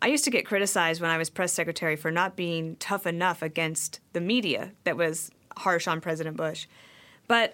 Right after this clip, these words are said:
I also was following his lead and also being true to myself. It's one of the reasons I could never run for office. Like, if it's gonna,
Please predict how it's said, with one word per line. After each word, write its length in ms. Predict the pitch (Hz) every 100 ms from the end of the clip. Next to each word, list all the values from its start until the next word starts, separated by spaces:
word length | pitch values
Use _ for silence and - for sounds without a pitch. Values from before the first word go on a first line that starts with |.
| -
I 140 | 262
also 480 | 320 - 311 254 226 240 _ _ _ _ _ -
was 160 | 220 202
following 440 | 262 240 233 214
his 220 | 196 202
lead 380 | 175 208 185 147 - _ _
and 120 | 233 -
also 280 | 247 294 269
being 220 | 233 214
true 160 | -
to 80 | 208
myself. 640 | 180 165 - 202 160 - - - - - -
It's 140 | - 247
one 80 | 277
of 40 |
the 60 | 233
reasons 240 | 214 202
I 80 | 190
could 140 | 185
never 220 | 180 175 175
run 180 | 165
for 140 | 165 160
office. 560 | 165 - - - - -
Like, 140 | 180 -
if 160 | 196
it's 160 | 254 254
gonna, 160 | 311